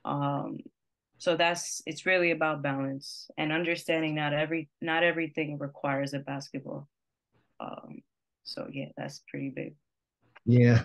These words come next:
Speaker 2: that's a pretty interesting point. And, um, I remember in,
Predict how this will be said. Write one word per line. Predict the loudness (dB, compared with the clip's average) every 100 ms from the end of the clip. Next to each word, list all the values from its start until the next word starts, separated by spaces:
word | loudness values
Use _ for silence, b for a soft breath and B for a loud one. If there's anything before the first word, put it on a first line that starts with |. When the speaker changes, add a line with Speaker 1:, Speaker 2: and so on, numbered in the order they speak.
| 4
Speaker 2:
that's | 6 6 6
a |
pretty | 8 8
interesting | 10 8 8 8 8 6
point. | 4 8 8
And, | 10 10
um, | 10 10
I | 8
remember | 10 10 10 10
in, | 10 8